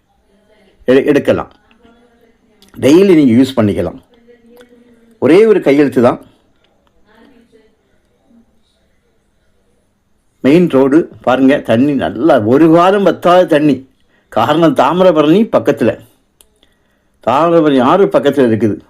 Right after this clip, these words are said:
வற்றாத கிணறு. பங்குலன்னு சொல்லும்போது உங்களுக்கு தெரியும், வந்து நிறைய,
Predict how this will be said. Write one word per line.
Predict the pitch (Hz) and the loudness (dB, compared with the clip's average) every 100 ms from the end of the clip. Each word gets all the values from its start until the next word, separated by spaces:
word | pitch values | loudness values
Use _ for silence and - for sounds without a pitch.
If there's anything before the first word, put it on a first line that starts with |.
| _ | _
வற்றாத | 107 - 151 147 156 160 165 196 - _ _ _ _ _ _ - | -14 -4 0 2 2 2 2 0 -4 _ _ _ _ _ _ -6
கிணறு. | 123 151 160 190 196 - _ _ _ _ _ _ _ _ _ _ _ _ _ _ _ | -2 2 2 0 -2 -10 _ _ _ _ _ _ _ _ _ _ _ _ _ _ _
பங்குலன்னு | 135 147 180 185 175 165 160 | -2 0 2 2 2 0 0
சொல்லும்போது | 160 165 165 180 160 | 2 2 2 2 4
உங்களுக்கு | 156 151 | 4 2
தெரியும், | 135 165 180 165 | 2 2 2 2
வந்து | 170 170 | 2 2
நிறைய, | 113 120 170 | 0 0 2